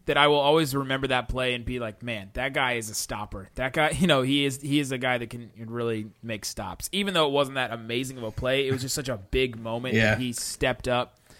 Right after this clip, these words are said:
Speaker 2: And
Speaker 1: He
Speaker 2: even if, even if it was Giannis, who's not a good three-point shooter, shooting an off-balance, like, one-foot-three.
Speaker 1: But that's the thing. You, you, you can force Giannis, you can force Giannis to do one thing. Giannis, if you make him shoot off the dribble, is not gonna be that great.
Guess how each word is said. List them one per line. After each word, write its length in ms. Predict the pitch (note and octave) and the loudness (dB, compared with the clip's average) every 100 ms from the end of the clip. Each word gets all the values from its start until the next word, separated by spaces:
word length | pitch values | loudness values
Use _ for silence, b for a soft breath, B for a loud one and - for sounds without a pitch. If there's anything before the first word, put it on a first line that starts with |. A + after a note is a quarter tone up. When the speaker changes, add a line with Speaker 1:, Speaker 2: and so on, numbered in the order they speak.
| b b | b b
Speaker 2:
And 140 | - B2 | 2 6
Speaker 1:
He 60 | C#3+ | 8
Speaker 2:
even 140 | C#3+ | 8
if, 340 | C3 B2+ A#2 | 6 4 4
even 240 | C#3 D3 C#3+ | 4 6 6
if 100 | B2 | 6
it 40 | |
was 320 | A2+ A#2 A#2+ - | 6 6 6 4
Giannis, 460 | A2+ A#2 A#2 A2 | 4 6 4 4
who's 180 | A2+ G#2 | 2 2
not 240 | G#2+ A2 | 4 4
a 60 | A2+ | 4
good 180 | A2 G#2+ | 2 2
three-point 380 | A2+ G#2+ A2+ G2 | 2 2 0 0
shooter, 280 | - A2 G#2+ | 0 2 2
shooting 320 | - A2+ A2 | 2 0 2
an 80 | G#2+ | 0
off-balance, 840 | G2+ G#2+ G#2 A2 G#2 G#2 G2+ - - | 4 4 4 2 4 4 2 -2 -8
like, 320 | G#2+ G#2 - | 2 2 2
one-foot-three. 1000 | G#2+ G#2 G2+ - G#2 - - G3+ F#3+ G2 - | 0 0 0 -2 -2 -4 -6 -2 0 -2 -4
Speaker 1:
But 80 | G3 | 2
that's 160 | G#3+ A3 | 4 4
the 60 | A3+ | 2
thing. 260 | D4+ A3 | 0 0
You, 180 | - - | -4 -10
you, 240 | - E3 F#3 - | 2 4 4 2
you 160 | D#3+ | -4
can 140 | D3+ D#3 | -2 0
force 340 | F#3 G3 - | 4 4 4
Giannis, 380 | F3 D#3 D#3+ - | 4 4 2 -2
you 120 | D#3 | -4
can 80 | E3 | -2
force 240 | E3 A3 F#3+ | 2 2 4
Giannis 320 | F3 E3+ - | 2 2 -2
to 60 | |
do 160 | D3+ C#3 | -2 -2
one 320 | A#2+ C3+ D3 | 0 0 0
thing. 380 | C#3 A#2+ F#2+ F#2 b b b - | -4 -6 -6 -10 b b b -6
Giannis, 540 | B2+ D3 F3 E3+ - _ - | 0 2 2 -2 -6 _ -8
if 160 | C#3+ | -6
you 240 | C3+ C3 B2 - _ _ B2+ | -4 -6 -8 -18 _ _ -4
make 240 | C#3 E3 | -2 0
him 180 | E3+ E3 | -2 -2
shoot 300 | - E3 D#3 | -2 0 2
off 220 | C3 C#3 | 4 2
the 80 | D#3 | 0
dribble, 380 | B2+ C#3 B2 A#2 | -2 -2 0 -4
is 160 | A2 G#2+ | -4 -8
not 300 | A#2+ B2 B2 | -4 -4 -2
gonna 140 | B2+ | -6
be 100 | A#2 | -4
that 240 | A#2 A2 - | -4 -4 -6
great. 260 | G2 D#2+ | -10 -12